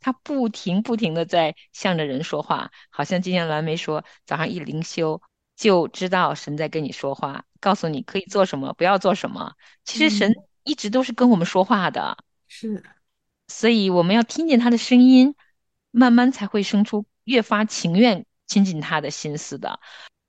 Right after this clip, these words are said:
Speaker 1: 所以怎么才能听见呢？至少从一个祷告开始吧。
Speaker 2: 嗯。
Speaker 1: 哇，还有的时候啊，是我吃了亏以后，<laughs> 我就知道了。因为当我们去思念那些不好的事情的时候，我们当下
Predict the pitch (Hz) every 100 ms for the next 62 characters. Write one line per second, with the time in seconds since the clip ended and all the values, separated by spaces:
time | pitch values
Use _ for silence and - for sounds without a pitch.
0 | _ _ _ _ - 180 180 160 147 151
1 | - _ _ 160 190 233 220 226 233 233
2 | 220 185 160 - - 254 170 - 156 151
3 | - 175 - 208 190 180 156 - - -
4 | - - _ _ _ 202 202 196 185 185
5 | 170 _ _ _ _ _ - 143 - -
6 | - - - 170 214 175 165 147 165 139
7 | 95 156 - 202 143 - 262 233 - -
8 | 285 277 214 151 - 294 175 - _ -
9 | - 240 269 285 226 254 214 233 233 240
10 | 208 190 - - - _ _ _ _ 285
11 | 294 262 233 254 220 180 - 233 - 262
12 | 233 226 220 247 240 262 - 170 160 -
13 | 208 175 165 160 160 160 170 - 262 285
14 | - 269 165